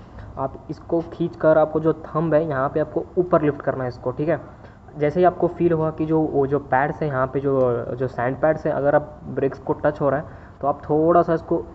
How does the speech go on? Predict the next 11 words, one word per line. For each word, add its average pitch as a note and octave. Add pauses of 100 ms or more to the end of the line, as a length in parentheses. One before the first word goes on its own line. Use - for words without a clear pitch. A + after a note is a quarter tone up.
(380)
डी-, -
मतलब C#3
नीचे C#3
छोड़ C#3+
सकते C#3
हो। D#3+ (560)
छोड़कर F3
आपको D#3+
क्या D3+
करना C#3
है, F3